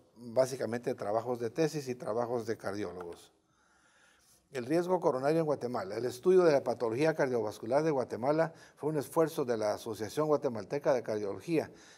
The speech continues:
de mil novecientos ochenta y siete a mil novecientos noventa,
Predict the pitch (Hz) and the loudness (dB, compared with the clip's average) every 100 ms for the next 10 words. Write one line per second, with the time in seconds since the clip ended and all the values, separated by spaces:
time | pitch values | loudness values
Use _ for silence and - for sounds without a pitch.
0 | - 113 135 156 147 127 139 143 123 117 | -10 -6 -4 0 0 0 -2 -4 -6 -6
1 | - 104 107 95 160 165 135 127 135 139 | -8 -8 -8 -4 -4 -2 -4 -4 -4 -2
2 | 113 - 131 123 120 107 147 139 143 | -2 -2 -6 -6 -6 -2 -2 -2 -6